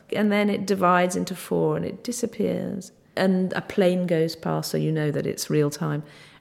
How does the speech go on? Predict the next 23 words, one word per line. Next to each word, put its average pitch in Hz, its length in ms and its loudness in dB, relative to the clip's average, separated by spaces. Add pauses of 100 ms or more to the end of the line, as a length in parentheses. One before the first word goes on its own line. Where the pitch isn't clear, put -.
And 190 200 4
then 196 260 4
just 269 460 0
before 220 240 -2
it 202 80 -4
disappears, 185 400 -2
another 359 400 4
cloud 160 580 2 (120)
<gasps> 294 120 -8
starts 214 380 2
making 175 320 0
itself. 196 280 6
And 226 80 8
I'm 277 140 8
thinking, 294 260 6
"Oh 294 140 10
no, 285 300 12
that's 269 240 10
ruined 285 300 12
my 269 140 12
film, 370 440 8 (280)
the 220 140 0
purity." 294 560 8